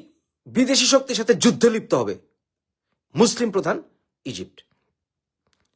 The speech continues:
এটা অসভ্যরা বুঝবে না। মায়া সভ্যতায়, ওখানে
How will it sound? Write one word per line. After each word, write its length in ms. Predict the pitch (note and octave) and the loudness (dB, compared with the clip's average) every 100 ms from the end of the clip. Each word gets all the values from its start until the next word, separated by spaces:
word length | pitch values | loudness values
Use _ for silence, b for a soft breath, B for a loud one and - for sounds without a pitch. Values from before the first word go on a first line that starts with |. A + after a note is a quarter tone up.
| _ | _
এটা 160 | G#3+ B3+ | 4 4
অসভ্যরা 440 | A3 A3 E3+ E3+ | 4 0 2 2
বুঝবে 300 | C#3+ B2 - | 2 -2 -10
না। 100 | - _ _ _ _ _ _ _ _ _ _ _ _ _ _ _ _ _ _ _ _ _ _ _ _ _ _ _ _ _ _ _ _ C#3+ | -20 _ _ _ _ _ _ _ _ _ _ _ _ _ _ _ _ _ _ _ _ _ _ _ _ _ _ _ _ _ _ _ _ 0
মায়া 300 | G#3 D4 D#4 | 4 6 4
সভ্যতায়, 600 | C#4 C#4 B3 A#3+ G3 - - _ _ _ _ _ _ _ _ _ _ _ _ | 0 2 4 6 4 2 -10 _ _ _ _ _ _ _ _ _ _ _ _
ওখানে 320 | E3+ F#3+ B3+ | -4 2 2